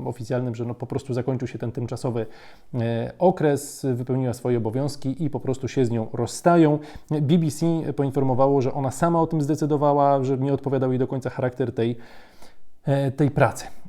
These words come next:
Ale dlaczego powiedziałem we wstępie, że to gdzieś tam jest, e, okraszone pewnymi kontrowersjami? Ano dlatego, że pani Sheila Ann Rao brała bezpośredni udział też w całym tym, e, procesie, em, oceniania limitów, e, budżetowych,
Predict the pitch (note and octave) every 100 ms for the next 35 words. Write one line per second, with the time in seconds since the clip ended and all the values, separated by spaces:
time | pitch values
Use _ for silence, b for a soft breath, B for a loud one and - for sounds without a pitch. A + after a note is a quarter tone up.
0 | - F3 F#3 F#3 G3 F#3 F3 E3+ E3+ -
1 | - E3 E3 D3+ D#3 C#3+ C#3+ D#3 D3+ C#3+
2 | - - D3+ D3+ D3+ - F3+ - E3+ D3+
3 | D3 D3+ D3+ D#3 D3+ C#3+ D3 D#3 D3+ F3
4 | - - F#3+ G#3 F#3 F3+ F3+ E3 E3 D#3+
5 | D#3+ E3 E3 D#3+ D#3 - D#3 - D3+ C3+
6 | C#3+ C#3 C3+ C3+ C3 B2+ B2+ - C#3 C3+
7 | B2+ C3 C3+ B2+ A#2+ - - A#2 A#2+ B2
8 | B2 B2 B B B B C#3 C3+ C#3 C3+
9 | C3 B2+ B2+ B2+ B2+ - C#3 - C3+ -
10 | B2 A#2+ A#2+ A#2+ A#2 - A2+ A2 A2 A2
11 | A2+ A2+ A2+ A2+ A2+ A#2 - E3+ - C#3+
12 | C#3 C3+ C3 C#3 C3 A#2+ - - B2+ B2
13 | A#2+ B2+ B2+ C3 C#3 C3+ C#3 -